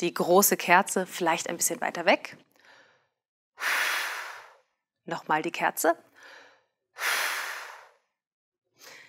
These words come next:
Vielleicht bemerkst du, dass der Bauchreflex unterschiedlich zu spüren ist. Bei dieser Übung kommt es also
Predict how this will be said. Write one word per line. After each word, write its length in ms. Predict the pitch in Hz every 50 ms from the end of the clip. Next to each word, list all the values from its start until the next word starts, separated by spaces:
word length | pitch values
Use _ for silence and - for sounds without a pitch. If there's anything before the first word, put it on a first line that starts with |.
| - - _ _ _ _ _
Vielleicht 400 | - - 202 190 185 180 - -
bemerkst 540 | - 170 165 170 175 214 233 - - -
du, 200 | - 269 302 294 - -
dass 220 | - 175 175 -
der 140 | - 170 156
Bauchreflex 840 | - - 202 254 269 - - 208 - - 185 180 208 - - - - - _
unterschiedlich 840 | 240 277 294 277 - 254 233 - - 214 196 - - 196 - -
zu 120 | - - 202
spüren 420 | - - - - 180 156 151 151
ist. 360 | 160 - - - - - - _ _ _ _ _ _ _ _ _ _ _ _ _ _ - - - - - - _ _ _
Bei 140 | - 180 170
dieser 280 | 185 208 190 202 -
Übung 340 | - 262 302 302 277 254 240
kommt 280 | - - 214 202 202 202
es 120 | 180 -
also 320 | - - 175 160 170 175